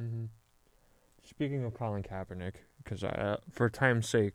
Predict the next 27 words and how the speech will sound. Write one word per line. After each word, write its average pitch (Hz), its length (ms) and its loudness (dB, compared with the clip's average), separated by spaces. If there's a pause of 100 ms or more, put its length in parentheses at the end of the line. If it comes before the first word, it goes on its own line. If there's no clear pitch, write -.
we're 110 180 2
going 104 240 2
to 95 60 0
move 101 220 0
on 101 200 -4
to 107 120 -6
the 101 260 -8 (320)
massive 127 640 6
amounts 110 600 4 (460)
of 107 300 2 (440)
talking 107 440 2
points 95 260 -2
that - 140 -2
we 90 120 0
have. 95 300 0 (380)
I 110 80 8
was 117 260 8
told 175 580 8 (480)
that 123 160 8
we 131 120 8
are 123 140 10
okay 123 400 6
with 110 160 6
talking 107 400 6
about - 260 -2
this, - 200 -6
correct? - 360 -4